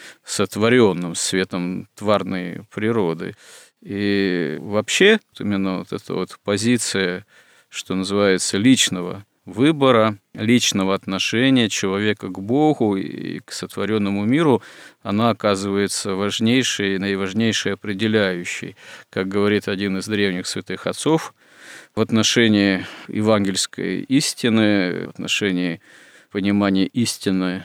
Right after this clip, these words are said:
во Христе и природы самого человека, в конечном счёте в рай или в ад человека вводит не природа его, не сущность его. То есть не по сущности человек попадает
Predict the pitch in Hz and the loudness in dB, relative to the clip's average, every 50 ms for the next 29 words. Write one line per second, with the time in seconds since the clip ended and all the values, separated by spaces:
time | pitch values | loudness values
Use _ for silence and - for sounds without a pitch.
0 | - - 92 90 92 - - 101 92 90 - - - - 127 135 139 139 135 - | -14 -12 -10 -8 -6 -4 -2 -2 -2 -2 -2 -4 -2 2 4 4 4 4 2 -2
1 | - - _ - 85 90 - - 101 98 101 107 104 95 95 - - 101 98 101 | -10 -20 _ -8 -8 -8 -6 -4 -2 0 2 2 2 2 0 -2 0 0 0 2
2 | 104 101 101 98 - - 110 101 101 110 131 151 180 175 - 131 113 104 98 98 | 2 2 0 0 -2 -2 0 2 2 2 2 2 0 0 2 2 4 4 4 2
3 | 95 92 - - - 117 110 123 135 - - 131 123 - - 156 147 - - 120 | 0 -4 -6 -6 -4 0 2 2 2 4 2 2 2 2 2 2 2 4 2 2
4 | 110 - - - - - - - - 104 104 117 123 147 175 202 208 214 185 - | 2 0 -4 -20 -20 -20 -20 -16 -12 -6 -2 2 4 4 4 4 4 2 -2 -6
5 | _ _ _ - - 110 104 107 107 113 123 110 92 - - - - - - 107 | _ _ _ -8 -4 0 0 2 2 4 4 2 2 0 -4 -16 -14 -8 -4 -2
6 | 98 104 113 143 160 156 - - 107 104 104 110 135 151 135 120 120 107 - - | 0 2 2 2 0 0 -2 -4 -4 -4 0 2 2 4 4 4 2 0 -2 -6
7 | - _ - 127 113 113 120 123 120 110 107 101 - - - 120 147 160 175 165 | -20 _ -8 -4 -2 0 0 2 2 2 2 0 -2 -2 0 2 4 4 4 4
8 | 127 87 90 82 - - - 92 87 87 82 85 101 120 127 - - 160 - - | 4 2 -2 -6 -6 -8 -6 -4 -4 -2 0 2 4 4 4 4 4 2 2 0
9 | - 92 - - - - 82 87 85 85 107 - _ _ _ - 104 101 - - | -2 -6 -8 -8 -6 -6 -6 -6 -8 -10 -12 -16 _ _ _ -4 -2 -2 0 2
10 | 113 113 113 - 123 120 - - - 190 190 - - 127 113 - - - - 113 | 2 2 2 2 2 2 4 4 4 4 4 4 4 2 2 2 0 0 2 4
11 | 107 104 95 - - - - - - - 101 104 107 113 120 127 123 - - - | 4 4 2 0 -6 -8 -6 -4 -2 0 2 4 4 4 4 2 2 -2 -6 -10
12 | - 104 - - 98 95 95 107 110 107 104 95 92 - | -10 -10 -6 -6 -4 -2 0 2 2 2 2 2 0 -2